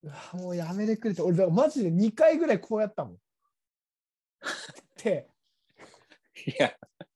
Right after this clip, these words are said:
Speaker 2: 中指、こう、
Speaker 1: <laughs>
Speaker 2: 拳に入れる。
Speaker 1: な-、いや。だからさ、手上げたらダメよ、それ。
Speaker 2: 二回、
Speaker 1: 手上げたらダメ。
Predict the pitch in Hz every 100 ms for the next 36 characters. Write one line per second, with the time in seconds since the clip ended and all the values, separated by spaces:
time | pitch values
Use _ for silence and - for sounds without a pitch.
0 | _ - 196 185 254 254 233 226 170 302
1 | 190 170 349 - - - 762 - 719 740
2 | - 719 277 254 - 233 247 226 214 208
3 | 403 403 330 247 196 _ - 110 160 -
4 | - - 165 - 120 107 104 - - -
5 | - 180 - 262 247 220 - - 110 -
6 | - _ _ _ - 135 175 220 240 262
7 | 220 113 101 101 101 82 - - - 185
8 | 233 208 285 135 - - - 233 - -